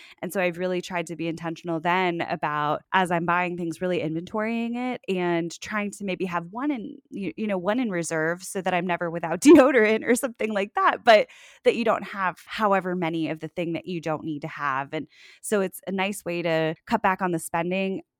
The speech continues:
cut back on having to store all these things that are just kinda sitting there. And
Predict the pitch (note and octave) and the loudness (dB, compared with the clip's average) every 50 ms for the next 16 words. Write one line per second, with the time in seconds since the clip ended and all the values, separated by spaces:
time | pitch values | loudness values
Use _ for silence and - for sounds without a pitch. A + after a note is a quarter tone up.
0 | _ - - - F#3+ F3 - - E3 D#3+ F3 - - - F3 F3 E3+ E3+ E3+ E3 | _ -14 -8 -4 -4 -2 2 2 2 2 2 -2 -4 -4 -2 0 0 0 0 0
1 | E3 D#3+ D#3+ D#3 - - E3 F3 F#3 F#3 F#3+ F#3+ E3 E3+ - - - - D#3+ E3 | -2 -2 -4 -4 -4 -4 -2 -2 -2 -2 -2 -6 -6 -8 -10 -10 -8 -6 -4 -2
2 | E3+ E3+ E3 D#3 D3+ D#3+ E3 - - E3 D#3 D#3 E3 E3+ D#3+ - E3 E3 D#3+ D#3 | 0 0 0 0 0 -4 -6 -6 -4 -2 -2 -2 -2 -4 -6 -4 -2 0 0 0
3 | D#3 D3 - _ _ - - F3+ D#3+ D#3+ D#3+ - - - - F3+ D3+ C#3 - - | 0 -2 -4 _ _ -6 -4 -4 -4 -4 -8 -10 -10 -10 -8 -6 -6 -6 -8 -6
4 | - D3+ D#3+ F#3 G3+ G3+ G#3 G#3 G#3 G3+ G3+ G3 - - - E3+ D#3 C#3+ C#3+ C3+ | -4 -4 -2 -2 -2 -2 -2 -4 -4 -4 -4 -4 -6 -6 -4 -4 -4 -4 -4 -6
5 | C3+ - | -6 -8